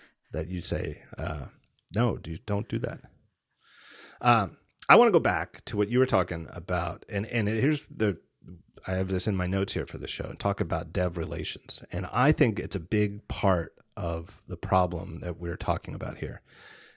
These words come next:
And I think Apple's developer relations is overwhelmed.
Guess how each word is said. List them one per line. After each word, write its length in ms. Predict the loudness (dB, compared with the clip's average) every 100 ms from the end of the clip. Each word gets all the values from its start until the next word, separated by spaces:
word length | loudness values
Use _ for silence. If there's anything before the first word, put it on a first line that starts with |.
| _ -4
And 460 | 0 2 2 -2 -8 -20 -20 _ _ _ _ _ 2
I 160 | 4
think 420 | 6 4 2 -2 0
Apple's 460 | 0 2 2 2
developer 480 | 2 2 4 4 2
relations 880 | 2 2 0 0 -2 -4 -6 -8 -10 _ -6
is 520 | -2 0 -2 -6 -8 _ _ 2
overwhelmed. 760 | 2 4 0 -2 -12 -18 -20